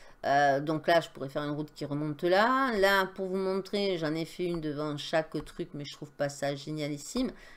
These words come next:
Alors, est-ce qu'on peut le péter ? Euh, on va voir ça tout de suite. Est-ce que dans mon inventaire, j'ai, euh, je ne crois pas, non. J'ai, euh, je vais aller chercher un marteau. De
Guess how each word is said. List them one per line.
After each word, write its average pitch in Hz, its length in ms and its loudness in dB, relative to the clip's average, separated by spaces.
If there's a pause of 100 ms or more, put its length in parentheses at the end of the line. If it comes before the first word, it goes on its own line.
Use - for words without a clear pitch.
(140)
Alors, - 140 -2
est-ce 214 220 4
qu'on 220 140 0
peut 214 180 -2
le 202 100 0
péter ? 208 680 -4
Euh, 160 320 -6
on - 20 -6
va 156 140 -2
voir 151 160 -4
ça 156 160 -2
tout 156 180 -12
de 170 80 -12
suite. - 480 -4 (280)
Est-ce 185 220 -6
que - 60 -8
dans 185 140 -2
mon 180 160 -2
inventaire, 175 880 -2
j'ai, 175 680 -2 (1120)
euh, 160 200 -10 (680)
je 160 60 -14
ne 160 60 -10
crois 156 200 -10
pas, - 160 -4
non. - 120 -12 (240)
J'ai, 160 340 -8
euh, - 160 -8
je 151 60 -8
vais 143 100 -8
aller 147 100 -4
chercher 160 300 -8
un 151 60 -4
marteau. 170 560 -4
De 175 60 -8